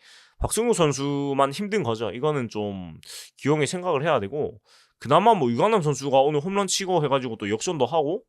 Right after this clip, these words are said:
그리고 육 회 말도 굉장히 힘든 상황 속에서도 뭐 막아내면서 육 이닝 이 실점으로 판주 선수가 잘 막아주고, 그 다음에 칠 회 초에 또 나승엽 선수 보이넷 이후에 대주자 황성민 선수가 도루 성공하고,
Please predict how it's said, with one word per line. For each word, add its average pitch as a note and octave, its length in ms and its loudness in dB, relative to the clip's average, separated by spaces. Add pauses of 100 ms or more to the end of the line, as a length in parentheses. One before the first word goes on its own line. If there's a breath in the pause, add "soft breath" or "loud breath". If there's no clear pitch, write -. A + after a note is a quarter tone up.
(120)
그리고 A2 420 0 (400 loud breath)
육 C3+ 160 -4
회 A#3+ 60 8
말도 C3 600 6
굉장히 G3+ 340 2
힘든 A3 260 -6
상황 E3 360 2
속에서도 E3+ 760 0 (440)
뭐 G#2 140 -2
막아내면서 B2 720 2
육 B2 140 -6
이닝 D#3+ 220 -2
이 D#3 60 -2
실점으로 D#3 360 0
판주 C3+ 200 -6
선수가 A2+ 240 2
잘 G2+ 180 0
막아주고, B2 560 0
그 - 80 -16
다음에 G2 440 0 (340 soft breath)
칠 A3+ 200 4
회 A#3+ 60 4
초에 A3 300 4
또 A#2+ 100 -4
나승엽 B2 380 0
선수 A#2+ 220 -2
보이넷 B2+ 340 0
이후에 A2+ 280 0
대주자 A#2+ 300 0
황성민 D3 340 -4
선수가 G#2+ 280 0
도루 G#2 180 -4
성공하고, C#3 600 2